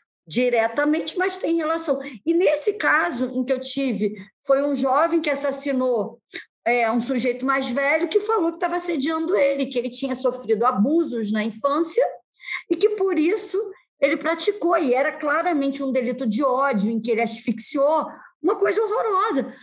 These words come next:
Agora, como que eu não vou falar dessa circunstância, desse assédio sexual? Ele era empregado do, do, do, desse homem. E, pra piorar, à época,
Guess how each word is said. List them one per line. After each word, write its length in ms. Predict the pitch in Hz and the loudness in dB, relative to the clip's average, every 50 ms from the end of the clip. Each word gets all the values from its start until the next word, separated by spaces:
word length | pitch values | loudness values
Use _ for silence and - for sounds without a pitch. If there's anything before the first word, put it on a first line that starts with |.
| 220 196 - | -6 -6 -2
Agora, 260 | - - 339 349 349 | 0 0 2 2 0
como 460 | 349 - 403 508 571 554 539 571 554 554 | 2 4 4 4 4 4 2 -2 -2 2
que 100 | 427 403 | 2 2
eu 80 | 349 | 4
não 300 | 359 359 349 320 262 220 | 4 2 2 0 0 0
vou 380 | 240 277 277 285 311 339 - - _ - - - _ _ - - - | 2 2 2 2 0 -2 -6 -12 _ -20 -20 -20 _ _ -14 -4 0
falar 680 | 320 320 302 277 240 233 233 240 254 277 285 269 277 208 | 2 4 4 4 4 4 2 2 0 0 -2 -4 -2 -2
dessa 260 | 220 240 233 240 247 | 0 0 0 -2 -4
circunstância, 880 | - - 254 - - 269 269 269 - - 269 269 269 262 - - 247 | -4 -4 -6 -4 -4 -4 -4 -4 -2 0 0 2 2 0 -2 -2 -2
desse 240 | 196 208 240 226 - | 0 0 0 0 0
assédio 760 | 233 226 226 - - - 247 233 247 240 214 190 196 214 220 214 214 - - _ _ _ | 0 -2 -2 -4 -2 0 0 2 2 2 2 2 2 0 -2 -2 -6 -10 -18 _ _ _
sexual? 720 | - - - 254 240 247 - - - 269 247 240 247 240 233 | -2 4 4 4 4 4 0 -6 -2 2 2 4 4 4 2
Ele 160 | 214 214 226 | 2 2 2
era 160 | 220 214 220 | 0 0 0
empregado 840 | 233 220 233 262 233 247 214 196 220 220 233 254 240 208 208 214 | 0 0 0 2 0 2 2 0 0 2 2 0 0 0 -2 -2
do, 280 | 196 208 214 214 214 196 | -2 0 -2 -2 -2 -2
do, 260 | 190 185 214 214 202 | -2 -2 -2 -2 -4
do, 240 | 185 180 202 208 208 | -4 -4 -4 -4 -4
desse 400 | 190 180 202 208 202 - - 254 | -4 -4 -4 -2 -2 -2 0 0
homem. 580 | 247 247 247 240 247 233 233 240 240 233 240 - - - - - - _ | 2 2 2 2 2 0 0 -2 -6 -8 -8 -10 -12 -12 -12 -12 -8 _
E, 200 | 294 311 349 554 | 2 4 4 4
pra 340 | - - - - 269 240 202 | 2 0 -2 0 0 0 0
piorar, 640 | 208 233 233 220 202 196 190 226 277 320 349 339 - | 0 0 0 0 0 0 0 0 0 0 0 -2 -2
à 160 | - 226 220 | -2 -2 -2
época, 880 | 220 208 214 247 302 339 339 339 214 214 202 208 - 202 175 160 - | 0 0 0 0 0 -2 -2 -4 -4 -4 -4 -2 0 -2 -2 -2 -4